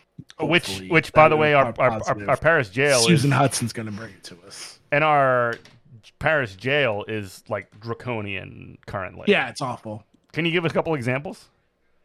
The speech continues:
Speaker 2: Um, honestly, like, not that I wanna get into right now. Uh, violence. I, I will, just to be
Speaker 1: Mm-hmm.
Speaker 2: short. Violence, suicide. Um,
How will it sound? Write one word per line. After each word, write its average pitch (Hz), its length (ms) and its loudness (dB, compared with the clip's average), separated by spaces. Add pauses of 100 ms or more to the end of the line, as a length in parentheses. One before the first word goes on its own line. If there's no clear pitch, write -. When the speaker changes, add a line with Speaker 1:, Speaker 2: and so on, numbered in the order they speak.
(260)
Speaker 2:
Um, 269 460 2 (460)
honestly, 294 560 0
like, 165 460 -2 (1500)
not 214 240 2
that 202 80 2
I 180 80 4
wanna 170 240 0
get 156 160 -2
into 156 260 -4
right 143 180 -6
now. 143 260 -6 (360)
Uh, 185 300 2
violence. 180 840 0 (320)
I, 190 140 0
I 180 200 0
will, 139 340 -4
just 147 360 -12
to 147 40 -16
be 143 100 -8
Speaker 1:
Mm-hmm. 131 140 -6
Speaker 2:
short. 139 280 -10
Violence, 151 580 -2
suicide. 139 920 -8 (720)
Um, 107 840 -14